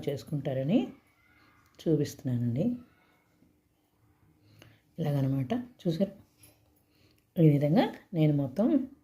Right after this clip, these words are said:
ఇలా నూట, నూట మూడు చేశానండి. పైన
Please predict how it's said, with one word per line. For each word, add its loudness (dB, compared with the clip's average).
ఇలా 2
నూట, 2
నూట 6
మూడు 8
చేశానండి. 4
పైన 4